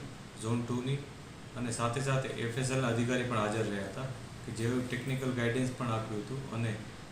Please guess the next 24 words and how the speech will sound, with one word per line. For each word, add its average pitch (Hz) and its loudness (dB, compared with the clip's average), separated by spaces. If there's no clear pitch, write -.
એ - -2
લોકોને, 127 0
અ, 120 0
આ 120 2
બાબતે 120 2
જે 113 0
લોકો 120 0
વિશેષ, 113 2
અ, 117 -4
પોતાની 117 0
એક્સપર્ટીઝ 123 0
ધરાવે 117 4
છે - -4
તેઓ 113 0
પણ 113 0
સાથે 113 0
રહ્યા 117 4
હતા. 120 0
આ 113 0
સમગ્ર 127 2
બનાવમાં 131 4
અમે, 123 0
અ, - -2
અ, 107 0